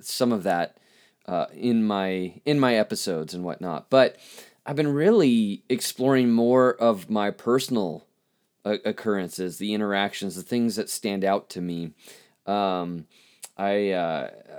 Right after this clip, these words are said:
I probably have mentioned this before, but I, I, I like the metaphor of, you know, when you're, you're reading a book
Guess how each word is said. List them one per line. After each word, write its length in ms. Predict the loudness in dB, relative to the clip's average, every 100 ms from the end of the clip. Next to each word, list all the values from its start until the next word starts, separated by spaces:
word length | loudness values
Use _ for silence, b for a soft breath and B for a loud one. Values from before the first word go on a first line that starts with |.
| -18 -14
I 120 | -14 -14
probably 300 | -2 2 4
have 100 | 4
mentioned 300 | 4 0 -2
this 100 | -2
before, 440 | -4 -4 2 4 4
but 120 | 4
I, 160 | 2 2
I, 240 | 2 0 b b b b
I 100 | 4
like 240 | 6 4
the 100 | 4
metaphor 680 | 4 4 4 2 2 4 2
of, 440 | 0 -2 -2 -6 -14 b b b
you 80 | -4
know, 80 | -2
when 180 | 0 0
you're, 180 | 0 0
you're 140 | 0
reading 320 | 2 2 2
a 60 | 0
book 480 | 0 2 2 0